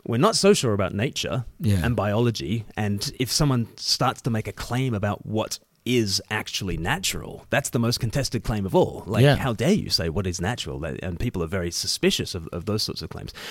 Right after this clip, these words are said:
Speaker 1: So we have this sort of sense of some kind of grace, <laughs> supernatural kind of, kind of stuff and beliefs and, and dogma, and we have the realm of the, of the, the natural. And then you get trad types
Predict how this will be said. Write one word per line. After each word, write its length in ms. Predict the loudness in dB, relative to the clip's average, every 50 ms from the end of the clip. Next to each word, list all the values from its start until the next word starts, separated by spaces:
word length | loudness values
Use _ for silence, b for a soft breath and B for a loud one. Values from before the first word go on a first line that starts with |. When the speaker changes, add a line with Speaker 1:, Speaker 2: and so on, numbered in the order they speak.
| B B
Speaker 1:
So 160 | 0 2 4 6
we 100 | 6 4
have 360 | 4 4 4 4 4 4 4
this 180 | 4 4 4
sort 340 | 2 0 0 -2 -2 -2 -2
of 80 | 0 0
sense 260 | 0 0 0 0 -2
of 200 | -2 -4 -4 -6 -14 -20 _ _ _ _ _ _ _ _ _ _ -14 -12 B B B B B B
some 300 | -2 2 4 4 6 6
kind 200 | 4 4 2 2
of 100 | 0 -2
grace, 340 | 0 0 2 2 2 2 2
<laughs> 460 | 2 4 2 2 2 2 0 0 0
supernatural 720 | 0 0 0 0 0 0 -2 -4 -4 -2 0 0 0 0
kind 260 | 0 -2 -2 0 0 0
of, 200 | -2 -4 -4 -4
kind 200 | -2 0 0 0
of 80 | -2
stuff 300 | -2 0 0 0 0 0
and 100 | -2 -2
beliefs 440 | 0 0 2 2 2 2 0 0 -2
and, 140 | -2 -2 -2 -2
and 180 | -4 -4 -2
dogma, 440 | 0 0 0 0 0 -2 -4 -6 -6 B B B B B B -2
and 120 | 0 0
we 100 | 2 2
have 260 | 2 2 2 0 2
the 100 | 2 0
realm 240 | 0 2 0 0 0
of 120 | -2 -2 -2
the, 180 | -4 -4 -4 -4
of 200 | -4 -4 -2 -2
the, 240 | -2 -2 -2 -4 -4 -4
the 80 | -4 -4
natural. 500 | -2 -2 -2 -4 -4 -6 -6 -6 -6 B B B B B B B
And 160 | 0 4 4 6
then 80 | 6
you 80 | 6 6
get 220 | 4 4 2 0
trad 380 | 0 0 2 2 2 0 0 -2
types 680 | -4 -4 -2 -2 -4 -2 2 2 4 4 2 0 -2